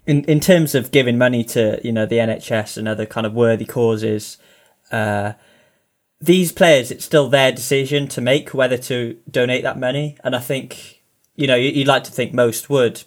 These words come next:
but, um,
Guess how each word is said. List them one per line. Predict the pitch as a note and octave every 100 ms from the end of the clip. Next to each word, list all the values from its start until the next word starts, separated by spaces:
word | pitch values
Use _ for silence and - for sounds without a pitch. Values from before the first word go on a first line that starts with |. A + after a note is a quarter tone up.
| _
but, | B2+ A#2+ - _ - - _ _ _ _ _ _ _ _ _ - -
um, | D3 C#3+ C#3+ C3+